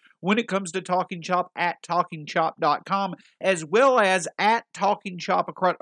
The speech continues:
across all platforms of social media. My name is Sean Coleman. You can find me on Twitter at Stats S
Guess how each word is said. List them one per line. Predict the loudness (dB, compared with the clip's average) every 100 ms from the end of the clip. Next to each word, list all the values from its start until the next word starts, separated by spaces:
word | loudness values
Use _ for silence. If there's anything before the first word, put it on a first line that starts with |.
| -8 -6
across | 0 0 0
all | -2 -2 -2
platforms | -2 -4 -4 -12 -12 -14 -16 _ _ -6
of | -2
social | 0 0 0
media. | 0 0 0
My | 0
name | -2 -4
is | -8 -8
Sean | -8 -6 -4 -6 -8
Coleman. | -4 0 0 -2 -6 -16 -14
You | -12
can | -12 -6
find | -2 -2
me | -4 -8
on | -6 -8 -8
Twitter | -2 -2 -2
at | -2 -2 -4
Stats | -8 -4 -2 -2 -6
S | -4 -2 -2